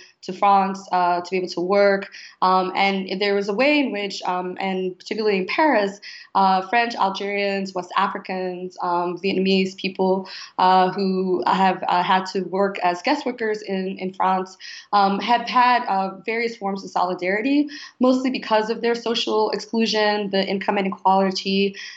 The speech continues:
and also just the housing, uh, kind of, uh, displacement, um, and many of them being placed in banlieues, uh, in the outer suburbs of, of, of Paris.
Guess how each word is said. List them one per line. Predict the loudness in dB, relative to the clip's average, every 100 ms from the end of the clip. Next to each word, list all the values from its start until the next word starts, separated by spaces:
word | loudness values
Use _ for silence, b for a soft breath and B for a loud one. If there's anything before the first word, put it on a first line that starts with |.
| B
and | 2
also | 4 2 -4
just | -4 -8
the | -10
housing, | 0 2 2 -2 -4 -4 -2
uh, | 0 0
kind | -2 -4 -2
of, | -4 -6 B B B 2
uh, | 4 2
displacement, | -2 -6 -2 -2 -2 -4 -4 0
um, | 0 2 -2
and | -2 -2 -4 -2
many | 2 2
of | 2
them | -2
being | 0 -2 -2
placed | -2 -4 0
in | 0
banlieues, | 2 2 4 2 0 -6 B B B
uh, | 4 4
in | 2
the | 0 2
outer | 2 2
suburbs | -2 -2 0 -2 -4 -6
of, | -8 -4
of, | -2 -2 -4 -4
of | -4 0
Paris. | 0 2 0 -4